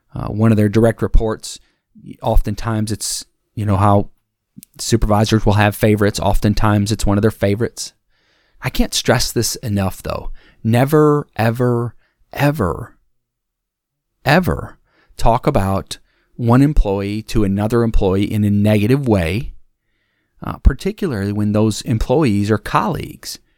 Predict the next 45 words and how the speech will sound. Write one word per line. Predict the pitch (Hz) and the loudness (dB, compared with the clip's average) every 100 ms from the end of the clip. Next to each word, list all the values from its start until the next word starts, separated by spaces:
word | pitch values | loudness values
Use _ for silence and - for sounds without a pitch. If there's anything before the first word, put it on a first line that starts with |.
| _ _ _ | _ _ _
right? | - 101 - _ _ _ _ - _ - | -4 -4 -4 _ _ _ _ -20 _ -14
Um, | - | -6
this | 135 151 | -2 -2
is | 120 | -2
the | 120 | -8
fastest | - - 127 131 - - | -4 -2 0 -2 -6 -6
way | 110 104 | -2 -2
for | 95 104 | -2 -4
you | 98 | -4
to | 95 | -2
lose | 95 95 | -4 -6
credibility | - 87 78 87 85 90 - | -4 -6 -4 -8 -10 -12 -10
as | 98 | -8
a | |
leader. | 92 87 82 - _ _ _ _ _ _ | -6 -6 -10 -16 _ _ _ _ _ _
Now, | - | 0
you | 127 | 2
may | 170 151 | 4 4
be | 120 | 2
besties | 107 120 - 104 98 101 | 2 -2 -2 -6 -6 -6
with | - | -2
that | 107 98 - _ _ _ _ _ _ _ | -2 -4 -10 _ _ _ _ _ _ _
employee | 123 110 117 107 104 | -6 -2 0 2 2
you | 101 101 | 0 -2
are, | 95 92 - _ _ _ - | -4 -6 -10 _ _ _ -12
um, | - 55 50 - | -10 -8 -10 -12
that | - 101 | -12 -4
you're | 113 | -2
being | 107 104 | 0 -2
so | 101 98 | -2 -6
chatty | - 113 117 127 | -2 0 0 -2
with. | 143 151 107 | -4 -6 -6
You | 120 | -4
guys | 113 110 | -2 -2
might, | 117 113 _ _ _ _ _ - | -4 -4 _ _ _ _ _ -14
y-, | 113 | -12
y'all | 135 131 | -4 -2
might | 139 139 | 0 0
just | 135 - | -2 -2
be, | 139 117 _ _ _ _ | -2 -4 _ _ _ _
you | - | -4
know, | 117 | -2
best | 110 120 - | 2 0 0
of | 110 | -2
friends, | 98 87 90 - - | -4 -4 -10 -14 -16